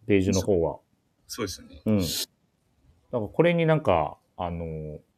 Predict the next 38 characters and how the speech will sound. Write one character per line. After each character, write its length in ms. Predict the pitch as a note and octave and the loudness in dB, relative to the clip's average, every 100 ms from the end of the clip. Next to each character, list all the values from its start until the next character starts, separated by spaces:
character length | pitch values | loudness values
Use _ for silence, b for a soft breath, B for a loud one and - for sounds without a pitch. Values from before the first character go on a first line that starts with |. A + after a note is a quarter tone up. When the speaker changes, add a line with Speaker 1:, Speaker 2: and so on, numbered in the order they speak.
| _ _ | _ _
Speaker 2:
ニ 140 | - G2 | -8 -2
ッ 40 | |
ト 120 | A2 | -2
タ 180 | - F2 | 0 0
イ 120 | D2 - _ _ _ _ _ _ | -2 -8 _ _ _ _ _ _
Speaker 1:
は 140 | G#2+ F2+ | -4 -4
い。 100 | F2 - _ | -6 -16 _
Speaker 2:
と 100 | F2 | -8
か、 300 | - D#2 - - | -4 -4 -4 -2
ブ 80 | F#2+ | -2
ラ 80 | |
ッ 40 | F#2+ | 0
ク 80 | E2+ | -4
の 60 | |
ニ 100 | D#2 | -6
ッ 40 | D#2 | -6
ト 140 | F2 | -6
タ 140 | - | -6
イ 60 | C#2 | -8
と 120 | - | -10
か 140 | C#2+ - | -14 -14
す 140 | - | -10
る 120 | E2 | -10
の 80 | D2 | -8
も 160 | C2 - | -12 -10
あ 100 | D#2 | -8
り 120 | C#2+ | -8
で 140 | C2+ | -10
す 60 | - | -14
し、 200 | - D2 | -14 -12
も 160 | G#2 C#3+ | -8 -2
ち 100 | D#3 | 0
ろ 120 | D3+ | 0
ん 160 | C#3+ - _ _ - | -2 -10 _ _ -6
ね、 220 | G#2+ - _ _ _ | -6 -6 _ _ _
普 100 | G2+ | -20
通 180 | - F#2+ | -6 -4
に 260 | F2 E2+ | -2 -6